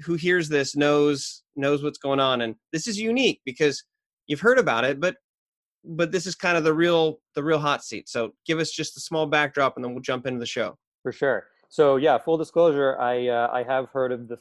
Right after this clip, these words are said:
Speaker 2: three one three before. Ryan has, uh,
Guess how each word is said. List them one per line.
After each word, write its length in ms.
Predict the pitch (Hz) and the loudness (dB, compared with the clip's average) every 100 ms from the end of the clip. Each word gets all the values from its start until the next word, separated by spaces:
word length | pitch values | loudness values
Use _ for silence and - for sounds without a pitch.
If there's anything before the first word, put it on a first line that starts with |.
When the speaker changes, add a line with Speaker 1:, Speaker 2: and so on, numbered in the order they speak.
| _ | _
Speaker 2:
three 180 | 127 127 | -2 0
one 260 | 120 120 | -2 -4
three 220 | - 123 110 | -4 -4 -4
before. 600 | 110 - 160 156 151 - _ _ | -8 0 4 4 4 -4 _ _
Ryan 420 | 123 120 117 117 113 | -2 0 0 -4 -6
has, 500 | 123 117 117 113 - - 127 | -4 0 0 -2 -8 -8 -2
uh, 400 | 110 107 104 | 0 0 0